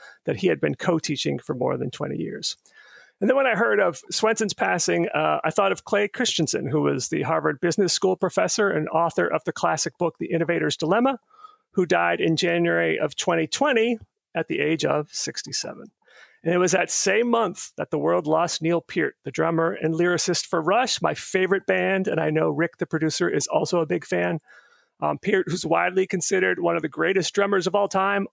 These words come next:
also died of cancer at the age of sixty-seven. So it makes me think, maybe I shouldn't wait until I'm sixty-seven to do some of the things I often think about doing in retirement. And apparently, I'm not alone. That's the message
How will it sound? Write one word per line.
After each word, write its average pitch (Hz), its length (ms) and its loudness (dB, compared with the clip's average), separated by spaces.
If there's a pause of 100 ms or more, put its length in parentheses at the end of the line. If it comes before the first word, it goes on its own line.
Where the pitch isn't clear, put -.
(140)
also 214 320 2
died 185 240 2
of 180 140 -4
cancer 180 360 -2
at 165 140 -2
the 175 160 0
age 156 260 0
of 151 320 0 (440)
sixty-seven. - 880 -8
So 156 160 0
it 180 80 4
makes 220 180 2
me 254 80 0
think, - 400 0 (460)
maybe 302 220 2
I 381 60 2
shouldn't 320 320 2
wait 247 220 2
until 190 260 2
I'm 170 140 2
sixty-seven 170 600 0
to 170 80 2
do 175 160 2
some 160 240 2
of 175 40 4
the 180 60 2
things 165 320 0 (100)
I 156 160 0
often 165 360 0
think - 280 -2
about 165 280 0
doing 151 340 0
in 151 120 -2
retirement. 175 480 -2 (600)
And 143 100 -4
apparently, 170 540 0 (300)
I'm 220 120 2
not 170 140 2
alone. 196 440 2 (360)
That's 175 220 0
the 180 80 2
message 175 360 2